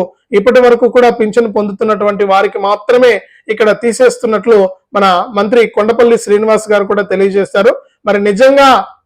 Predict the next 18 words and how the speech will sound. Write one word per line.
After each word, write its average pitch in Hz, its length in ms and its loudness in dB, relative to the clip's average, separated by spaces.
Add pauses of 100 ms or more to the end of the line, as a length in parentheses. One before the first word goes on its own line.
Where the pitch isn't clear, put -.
(140)
ఎలిజిబిలిటీ 233 560 0
ఉండి 220 160 2 (100)
నిజంగా 247 320 2 (100)
వికలాంగత్వం 233 680 2
ఉంటే 208 220 -2
గనక 202 180 -4 (500)
అటువంటి 247 420 2
పింఛన్దారులకు 240 720 0
ఒకవేళ 220 300 2 (180)
మిస్ 202 240 -4
అయ్యి 240 220 2
పొరపాటున 233 500 0 (500)
నోటీసులు 233 460 0
ఇచ్చినా 226 300 -2 (100)
గానీ 220 200 2 (460)
అటువంటి 240 380 2
నోటీసులన్నీ 214 560 -2
కూడా 214 100 2